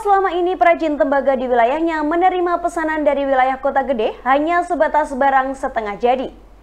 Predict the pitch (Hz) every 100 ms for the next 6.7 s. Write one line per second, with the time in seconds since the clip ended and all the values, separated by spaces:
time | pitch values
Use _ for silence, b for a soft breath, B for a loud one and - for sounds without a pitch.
0 | - b b - 285 277 269 233 226 370
1 | B B B 370 370 440 440 415 403 403
2 | 359 302 359 359 349 339 330 320 294 294
3 | 330 - 349 339 330 294 311 311 294 311
4 | 285 254 240 233 233 240 247 277 285 320
5 | 302 320 330 311 294 254 285 277 262 247
6 | 240 208 208 240 247 233 -